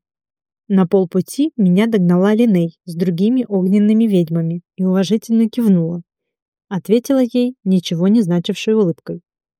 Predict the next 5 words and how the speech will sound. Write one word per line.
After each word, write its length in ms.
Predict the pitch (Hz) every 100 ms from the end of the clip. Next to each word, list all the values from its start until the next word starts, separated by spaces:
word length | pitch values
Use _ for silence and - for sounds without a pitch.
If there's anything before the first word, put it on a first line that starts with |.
| _ _ _ -
Ещё 400 | 190 190 220 208
издалека 480 | 180 196 190 247
послышался 640 | 277 214 - 214 220 196 196
шум 280 | - 214 185
боя. 340 | 180 165